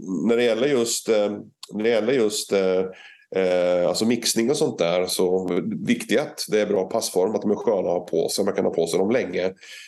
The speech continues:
Och sen framförallt att man lär sig hur hörlurarna låter, för att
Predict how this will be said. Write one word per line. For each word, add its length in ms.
Och 120
sen 140
framförallt 560
att 240
man 140
lär 240
sig 180
hur 400
hörlurarna 560
låter, 500
för 200
att 140